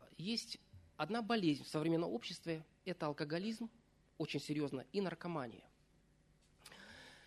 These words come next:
И вот есть различные, пытаются методы в-, лечения от эт-, от этой болезни. Кто-то лечит трудом, называется трудотерапия, да, кто-то пытается медикаментозно лечить э-, эту зави-, эти зависимости.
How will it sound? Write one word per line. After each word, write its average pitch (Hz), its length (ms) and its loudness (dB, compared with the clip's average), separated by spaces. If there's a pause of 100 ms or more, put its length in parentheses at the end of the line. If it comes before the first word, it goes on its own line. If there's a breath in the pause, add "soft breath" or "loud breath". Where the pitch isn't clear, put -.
(140 loud breath)
И 208 60 4
вот 262 320 8 (340)
есть 240 240 4
различные, 247 680 10 (220)
пытаются 208 540 6
методы 185 600 8 (140)
в-, 165 120 2
лечения 220 540 8
от 170 240 6
эт-, 180 160 4
от - 180 4
этой 175 420 4
болезни. 160 680 4 (720 soft breath)
Кто-то 320 260 8
лечит 165 320 6
трудом, 196 460 8 (320)
называется 160 400 0
трудотерапия, 185 960 6 (300)
да, 170 240 0
кто-то 277 320 6
пытается 165 600 6
медикаментозно 175 800 8
лечить 117 400 6 (420 loud breath)
э-, 185 100 10
эту 208 320 10
зави-, 202 380 12
эти 196 220 8
зависимости. 180 840 8